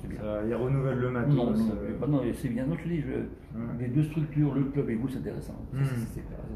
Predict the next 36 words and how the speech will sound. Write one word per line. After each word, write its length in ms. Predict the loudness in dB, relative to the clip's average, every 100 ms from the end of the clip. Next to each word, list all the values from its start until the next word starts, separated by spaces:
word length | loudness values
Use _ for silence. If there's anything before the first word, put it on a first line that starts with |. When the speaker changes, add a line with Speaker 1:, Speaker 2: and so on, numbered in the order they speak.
| -10
Speaker 1:
c'est, 180 | -10
c'est 140 | -10 -6
Speaker 2:
Bah, 80 | -4
je 60 |
suis 100 | -4
content 280 | -4 -6 -6
que 60 | -6
ça 80 |
te 120 | -6 -6
plaise, 120 | -6
en 80 | -8
tout 100 | -8 -6
cas. 60 | 4
Speaker 1:
Ah 60 |
bah 80 | 6
oui, 80 | 6
ça 60 | 2
me 60 |
fait 60 | -2
beaucoup, 180 | 0 0
mais 120 | 0 -4 -8
c'est, 100 | -8
c'est, 40 | -8
c'est 100 | -8
évident, 220 | -8 -8 -8
attends. 200 | -10 -12 -10 -6
Speaker 2:
Ouais. 80 | 0
Speaker 1:
Ah 40 |
non, 80 | 2
moi, 80 | 2
je 60 |
suis 80 | 0
très 100 | -4
heureux. 240 | -2 -2 2
Un, 160 | 4 4 2 -8 -8 -4
euh, 220 | -2 -2